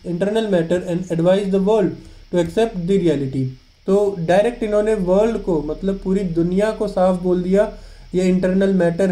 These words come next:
है, आप इसमें कुछ मत करो, अपना काम देखो, हमारा इंटरनल मैटर छोड़ दो। On September twenty-six, Qureshi boycotted a meeting of sarc S A A R C foreign minister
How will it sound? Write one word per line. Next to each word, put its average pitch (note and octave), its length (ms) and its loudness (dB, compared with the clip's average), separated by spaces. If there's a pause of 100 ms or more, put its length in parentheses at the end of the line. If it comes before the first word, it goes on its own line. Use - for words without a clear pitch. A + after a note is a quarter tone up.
(100)
है, A3 240 2
आप F#3+ 340 0
इसमें G3+ 500 -2
कुछ G3 260 -4
मत F3 240 -2
करो, G3+ 240 0
अपना G#3 380 -2 (100)
काम F3 260 0
देखो, E3 300 0
हमारा F3 380 0
इंटरनल F3+ 520 -2
मैटर E3 220 -2 (100)
छोड़ D#3+ 240 -2
दो। C3+ 200 -6 (680)
On G3+ 180 0
September A3 380 0
twenty-six, A3 500 -4
Qureshi F#3 1000 -2
boycotted F#3 480 0
a F#3+ 60 2
meeting F#3+ 400 2
of E3 200 -4
sarc G#3 340 2 (540)
S F#3 260 0
A F#3 140 0 (160)
A G3 140 4
R F3+ 140 2
C G3+ 140 -4
foreign F#3 320 2
minister F3+ 460 0